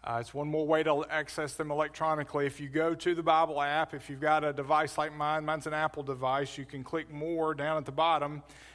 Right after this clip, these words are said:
and, uh, then it'll take you to, uh, this, this page, a menu page, and you can click on Events. And as long as your location services are enabled, Wall Highway Baptist Church is gonna be one of the events nearby. You click on that,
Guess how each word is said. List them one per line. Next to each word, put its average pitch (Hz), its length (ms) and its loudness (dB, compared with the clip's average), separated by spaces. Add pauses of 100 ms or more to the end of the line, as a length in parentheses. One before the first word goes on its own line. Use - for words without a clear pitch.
(160)
and, 139 360 0
uh, 139 440 2
then 143 160 -4
it'll 151 200 0
take 156 340 -2
you 156 140 -2
to, 156 480 0 (360)
uh, 123 220 0
this, 139 400 -4
this 147 180 -4
page, 156 560 0
a 143 80 0
menu 175 320 -2
page, 143 460 0
and 139 100 -6
you 147 80 -4
can 147 140 -8
click 160 240 -2
on 165 120 0
Events. 165 680 -2 (500)
And 131 120 -2
as 123 100 0
long 160 160 4
as 147 80 -4
your 170 120 2
location 180 540 2
services 190 600 2
are 165 280 4
enabled, 208 480 2 (520)
Wall 170 200 6
Highway 190 320 6
Baptist 180 400 2
Church 190 280 0
is 143 80 -8
gonna 165 140 -4
be 160 140 0
one 165 160 0
of 165 80 -2
the 165 100 4
events 165 460 -2
nearby. 160 420 2
You 147 200 -4
click 170 280 -2
on 165 140 -2
that, 170 420 2